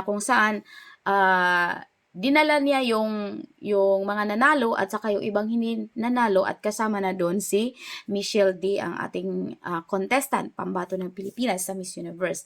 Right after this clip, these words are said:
So, kahit hindi siya nanalo kasi nasa top ten siya, nabilang sa top ten, so sinama siya doon para mag-promote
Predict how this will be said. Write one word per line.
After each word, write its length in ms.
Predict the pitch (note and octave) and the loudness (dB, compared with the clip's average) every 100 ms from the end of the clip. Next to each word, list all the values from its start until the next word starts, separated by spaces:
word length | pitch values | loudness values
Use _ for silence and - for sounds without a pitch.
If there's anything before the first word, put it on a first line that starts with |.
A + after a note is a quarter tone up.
| - - - - | -14 -14 -16 -8
So, 240 | - G#3 | -2 2
kahit 240 | A#3+ C4 C#4 | 4 4 2
hindi 240 | C4+ C4+ | 0 0
siya 80 | C4+ | 0
nanalo 400 | C4+ D#4+ E4 A#3+ | 4 6 6 4
kasi 240 | A#3+ A#3+ | 0 0
nasa 320 | A#3 A3+ A#3 | -4 -4 -6
top 320 | - B3+ - - | -4 -6 -6 -2
ten 240 | C#4 C#4 | 0 0
siya, 400 | C#4 G#3 G3+ C4+ A#3+ | -2 -2 -2 -4 -6
nabilang 400 | G#3 G3 G#3 A3 | -6 -2 -2 -4
sa 160 | A3+ | -8
top 240 | G#3+ C4 - | -8 -8 -4
ten, 160 | G#3+ | -4
so 160 | G3+ G3+ | -2 -4
sinama 320 | - G#3+ G#3+ | -2 -2 -2
siya 240 | G3 F#3 F3 | -2 -4 2
doon 240 | F#3 F#3+ - - - - | 4 4 -4 -20 -6 4
para 240 | A#3+ C#4+ | 4 6
mag-promote 800 | C#4 B3 - A#3+ A3+ G3 B3+ D4 | 4 2 -2 0 4 4 4 2